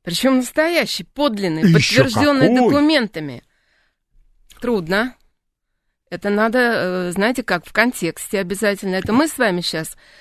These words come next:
Speaker 1: всё понимаем, и слушатели у нас щас, наверное, свой контингент. Они, им не нужно разжёвывать всё. А попроще вот так. Глупая муштра,
Speaker 2: Мгм.
Speaker 1: какие-то там парички, в которых блохи заводились. Бред какой-то.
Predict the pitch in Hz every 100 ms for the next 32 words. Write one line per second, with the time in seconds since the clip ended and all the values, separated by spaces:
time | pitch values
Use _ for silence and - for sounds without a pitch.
0 | _ - 190 180 196 208 180 160 185 -
1 | 240 202 - 170 165 175 170 151 - 160
2 | 185 185 180 165 165 - 208 160 160 151
3 | 180 196 170 147 147 165 180 - - 190
4 | 208 247 262 190 165 - _ - 190 190
5 | 202 220 160 139 127 - - 143 - _
6 | _ _ - 160 226 - 381 349 - 247
7 | 269 - 208 196 - - _ _ _ _
8 | _ _ _ - 196 285 233 196 170 170
9 | - 180 180 180 175 _ _ _ _ _
10 | _ 85 78 185 240 226 190 190 185 185
11 | 175 160 - - 185 175 - 180 180 170
12 | 165 190 175 - 151 156 170 170 160 160
13 | 156 - - 160 226 262 - 147 151 156
14 | 147 -